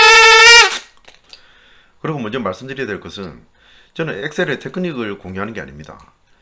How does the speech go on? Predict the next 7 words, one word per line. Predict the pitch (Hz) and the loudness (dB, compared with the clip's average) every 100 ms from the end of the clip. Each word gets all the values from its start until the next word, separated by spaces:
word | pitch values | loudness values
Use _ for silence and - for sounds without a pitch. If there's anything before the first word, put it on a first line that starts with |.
| _ _ _ | _ _ _
일상생활에서 | 139 165 156 156 127 107 92 | -8 -6 -4 -6 -8 -12 -12
데이터 | 110 120 127 | -10 -8 -10
수집과 | - 139 127 156 | -10 -14 -14 -14
분석이 | 135 117 92 | -14 -14 -16
필요할 | - 107 71 - | -12 -12 -12 -14
때 | 78 71 _ _ - | -14 -16 _ _ -20
이 | 87 80 76 | -18 -16 -18